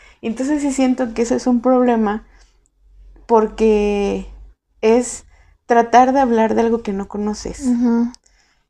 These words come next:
Speaker 1: Simple y sencillo. Yo creo que lo más lógico es,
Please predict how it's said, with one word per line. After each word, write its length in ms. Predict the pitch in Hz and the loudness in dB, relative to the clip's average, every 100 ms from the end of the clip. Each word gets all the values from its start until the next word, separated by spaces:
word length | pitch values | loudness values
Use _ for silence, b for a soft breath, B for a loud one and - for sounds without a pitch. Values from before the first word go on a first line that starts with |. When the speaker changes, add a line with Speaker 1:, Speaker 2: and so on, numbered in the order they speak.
| _ _ _ _ | _ _ _ _
Speaker 1:
Simple 340 | - 262 254 262 | 0 2 4 0
y 40 | |
sencillo. 520 | 262 214 226 190 170 - - | 0 -2 -2 -2 -4 -8 -6
Yo 300 | 208 226 233 | -2 -2 -2
creo 300 | 233 233 233 | -2 -2 -2
que 140 | 240 | -2
lo 140 | 233 | 0
más 280 | 202 202 208 | 0 -4 -2
lógico 400 | 226 233 - 196 | -4 -4 -6 -6
es, 240 | 190 - | -6 -8